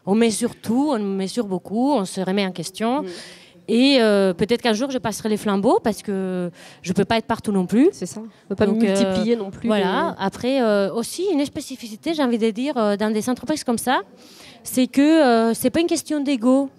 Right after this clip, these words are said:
Speaker 1: Quand on rentre, euh, par exemple, chez Digitaleo, on va pas travailler son ego. C'est-à-dire, moi, si on me dit, « Aujourd'hui, on m'a donné cette,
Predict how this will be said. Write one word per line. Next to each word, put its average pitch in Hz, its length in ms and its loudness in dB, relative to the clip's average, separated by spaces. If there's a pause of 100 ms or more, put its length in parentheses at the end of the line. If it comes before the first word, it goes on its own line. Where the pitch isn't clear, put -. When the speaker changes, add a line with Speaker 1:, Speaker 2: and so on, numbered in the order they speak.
(140)
Speaker 1:
Quand 233 220 0
on 233 80 2
rentre, 240 300 0
euh, 196 680 2
par 202 160 -4
exemple, 220 180 -4
chez - 140 -2
Digitaleo, 220 800 2 (380)
on 226 60 2
va 233 140 2
pas 339 140 0
travailler 269 420 -2
son 254 220 -4
ego. 240 200 0
C'est-à-dire, 220 280 -6
moi, 277 160 0
si 254 160 -2
on 233 40 2
me 226 100 0
dit, « 247 200 0
Aujourd'hui, 226 300 0
on 262 40 2
m'a 226 120 0
donné 208 160 -2
cette, 208 240 -6